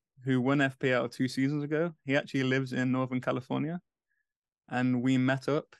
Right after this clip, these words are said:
in an F P L meet during game week thirty-eight. I organized a meetup, and there was about ten of us that met up with Jamie in San Francisco. And we actually watched the final day together.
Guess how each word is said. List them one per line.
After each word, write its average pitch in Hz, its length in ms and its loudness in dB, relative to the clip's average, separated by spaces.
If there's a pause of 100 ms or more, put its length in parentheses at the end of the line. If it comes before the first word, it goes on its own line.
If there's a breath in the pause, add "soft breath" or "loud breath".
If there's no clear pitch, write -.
(180)
in 127 140 0
an 123 120 0
F 127 220 -2
P 131 80 -2
L 123 120 0
meet 127 360 -2 (320)
during 131 340 2
game 135 220 2
week 123 180 0
thirty-eight. 131 800 -2
I 127 160 -2
organized 131 440 0
a 123 40 -2
meetup, 135 440 0 (160)
and 131 120 -2
there 127 80 2
was 123 100 -2
about 127 280 0
ten 135 200 -2
of 135 120 0
us 147 180 -2
that 127 220 -4 (500)
met 131 240 -2
up 139 200 0
with 135 260 2
Jamie 131 500 0
in 127 180 -2
San 135 220 -2
Francisco. 135 680 -6 (560)
And 127 140 0
we 139 60 4
actually 135 280 0
watched 131 360 0
the 127 80 -2
final 131 380 2
day 123 200 0
together. 143 520 -4